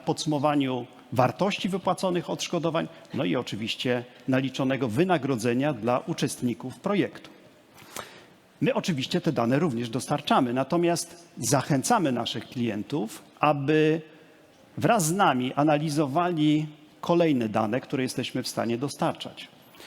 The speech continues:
Wierzymy bowiem, że te dane to jest kopalnia wiedzy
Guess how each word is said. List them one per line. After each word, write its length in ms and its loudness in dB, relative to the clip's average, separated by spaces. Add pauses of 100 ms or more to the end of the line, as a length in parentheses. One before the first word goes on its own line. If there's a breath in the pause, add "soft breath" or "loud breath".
(160 loud breath)
Wierzymy 300 4
bowiem, 360 0
że 380 4 (360)
te 120 4
dane 280 2
to 80 0
jest 120 -4
kopalnia 480 0
wiedzy 580 -2